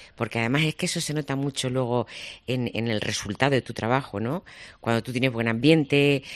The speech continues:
buena compañía, eh, no hay competitividad de esa desalmada que te van pisando a, a, en el momento que miras para atrás.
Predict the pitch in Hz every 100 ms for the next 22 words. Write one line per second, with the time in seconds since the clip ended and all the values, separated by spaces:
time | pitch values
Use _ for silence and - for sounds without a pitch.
0 | - - 123 117 110 107 101 110 135 143
1 | 131 131 127 - - - 120 113 95 120
2 | 110 107 107 104 101 98 98 101 104 104
3 | 98 85 101 - 107 101 - 98 95 101
4 | 113 117 104 107 101 104 95 98 - 110
5 | 101 98 90 - - - 82 - 87 104
6 | 104 101 107 101 95 107 107 - 101 101
7 | 147 147 139